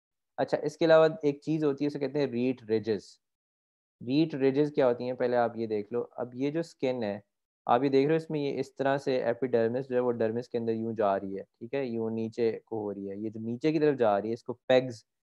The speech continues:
या रिजेस कहते हैं। ऐसे जैसे किसी ने इस स्किन को निचली वाली स्किन के साथ कुछ, अ, एंकर किया हुआ है,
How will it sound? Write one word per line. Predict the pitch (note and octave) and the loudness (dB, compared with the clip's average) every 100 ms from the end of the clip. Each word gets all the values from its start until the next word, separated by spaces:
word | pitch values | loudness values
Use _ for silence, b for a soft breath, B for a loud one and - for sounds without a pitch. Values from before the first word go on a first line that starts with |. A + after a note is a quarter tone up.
| _ _ | _ _
या | A2+ A#2+ A2+ - _ _ - | 2 4 4 0 _ _ -4
रिजेस | A#2+ A#2+ A2+ | -2 -2 -2
कहते | G2+ G2 | -4 0
हैं। | B2 | 0
ऐसे | B2+ | 2
जैसे | C#3+ C#3 C#3 | 2 2 0
किसी | C3 C3+ | -2 -2
ने | C#3 E3+ _ _ _ | -4 -6 _ _ _
इस | C3 C3+ | -4 -4
स्किन | - C#3 C#3 C3+ | 0 2 2 2
को | C#3 | 0
निचली | C3 B2 C#3 | 0 -2 2
वाली | C#3 C3+ | 2 2
स्किन | - C3 B2+ | -2 -6 -4
के | B2+ | -6
साथ | - A#2 A2+ - _ _ _ _ _ _ _ _ _ _ | 0 2 2 -2 _ _ _ _ _ _ _ _ _ _
कुछ, | C3 B2+ - - _ _ - - A2+ | -2 -2 -8 -20 _ _ -20 -6 0
अ, | A2+ A2 - | 2 2 0
एंकर | C#3+ C#3 C#3+ C#3+ | 0 2 4 4
किया | C#3 A#2+ | 4 0
हुआ | G2+ | 2
है, | F#2+ | -2